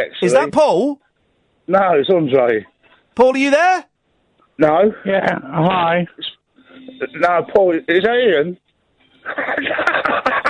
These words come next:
Speaker 3: Oh, you're doing it to me again, put me on with Andre. I've got to part with it tonight.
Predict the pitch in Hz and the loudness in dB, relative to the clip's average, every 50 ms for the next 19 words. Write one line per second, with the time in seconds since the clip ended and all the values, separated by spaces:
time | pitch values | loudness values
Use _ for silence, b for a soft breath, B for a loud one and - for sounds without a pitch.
0 | - - - - 220 - 170 160 160 165 170 175 170 160 165 202 196 196 185 190 | -6 -6 -6 -6 -6 -4 -2 0 0 2 2 0 0 0 0 0 0 0 0 -2
1 | 185 160 - - 165 165 180 175 170 160 135 - - 180 170 165 160 156 - - | -4 -4 -6 -8 -6 -4 -2 -2 -2 -2 -4 -4 -4 -2 -2 -2 -2 -6 -6 -4
2 | - 175 160 160 165 165 160 160 160 156 151 151 156 156 156 156 156 151 135 - | -4 -4 -4 -2 -2 -2 -2 0 0 0 0 0 0 0 0 -2 -2 -4 -4 -2
3 | - 135 127 131 131 127 127 131 135 139 143 - 185 170 165 165 170 - - 120 | 0 0 0 0 0 0 0 0 -2 -2 -2 -2 0 0 2 2 2 0 0 0
4 | 123 226 208 170 - 165 170 170 170 160 156 147 147 139 143 135 - - 143 135 | 2 2 0 0 -2 -4 -4 -4 -2 -2 -2 -2 -2 -2 -4 -6 -10 -6 -4 -2
5 | 131 131 135 139 139 143 135 | 0 0 0 0 -2 -4 -6